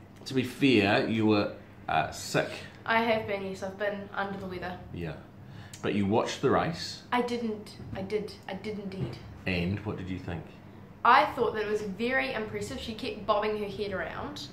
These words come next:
Speaker 1: Yeah, that's
Speaker 2: And she
Speaker 1: just
Speaker 2: looked minuscule in the field.
Speaker 1: Well, she, yeah.
Speaker 2: But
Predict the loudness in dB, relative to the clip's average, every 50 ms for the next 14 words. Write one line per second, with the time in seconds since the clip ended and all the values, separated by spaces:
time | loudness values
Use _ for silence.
0 | -4 0 2 4 4 4 2 0 0 0 2 2 2 2 4 4 4 2 2 -4
1 | -4 0 2 2 2 2 2 -2 -4 0 0 0 2 2 0 -2 -2 -2 -4 -4
2 | -2 -2 -2 -2 -2 -2 -2 -4 -6 -10 -12 -14 -6 0 2 2 2 2 -2 -4
3 | -4 -4 -2 -2 -2 -4 -8 -10 -16 2 6 8 8 8 8 8 6 6